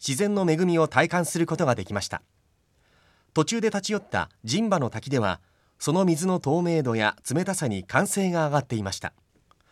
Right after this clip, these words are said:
歩き通しの三日間でしたが、朝霧という大自然を舞台に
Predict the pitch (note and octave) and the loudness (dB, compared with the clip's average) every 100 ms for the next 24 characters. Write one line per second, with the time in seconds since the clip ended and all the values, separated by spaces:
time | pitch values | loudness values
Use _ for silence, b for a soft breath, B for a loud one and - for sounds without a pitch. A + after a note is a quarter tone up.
0 | b b b b b b A#2 F3+ G3+ F#3+ | b b b b b b 2 2 0 0
1 | F#3 F3 E3+ C#3+ - F#3+ E3+ C3+ B2 A#2+ | 0 2 4 2 0 -2 -2 -2 -4 -2
2 | G2+ - b b b b A2+ F#3+ F#3+ F#3 | -2 -2 b b b b 2 2 0 -2
3 | D3 A#2+ G#2+ F#2+ A2 E3+ G#3 F#3+ D#3+ A2+ | -2 -2 -2 0 0 0 -2 -2 0 0
4 | C3 D#3 B2+ G2+ F2+ | 0 0 -2 -2 -6